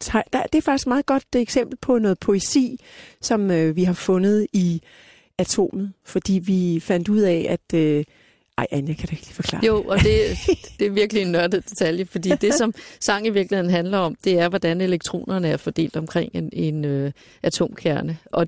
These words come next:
Speaker 2: og den systematik, der er.
Speaker 1: Og der er faktisk en, en systematik, fordi der,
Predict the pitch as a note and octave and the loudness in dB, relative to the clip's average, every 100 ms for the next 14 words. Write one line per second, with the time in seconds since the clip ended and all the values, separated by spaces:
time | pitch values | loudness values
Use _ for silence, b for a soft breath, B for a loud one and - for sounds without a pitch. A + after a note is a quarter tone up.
0 | - E3 F3+ E3+ - - - E3+ E3 - | 0 -2 0 -2 -2 -10 -8 -4 -4 -4
1 | G3+ - - F3+ - - G#3 A3 G3 F4 | -6 -8 -6 -2 0 2 2 2 2 0
2 | - D#4 - A3+ G3+ - G3+ F3+ - F#3 | 2 0 2 0 0 0 0 0 -2 -2
3 | F3 - F#3+ - F3 - A3 G3+ - - | -2 -2 -2 0 -2 2 0 0 -4 0
4 | F#3+ G3+ E3+ | 0 2 2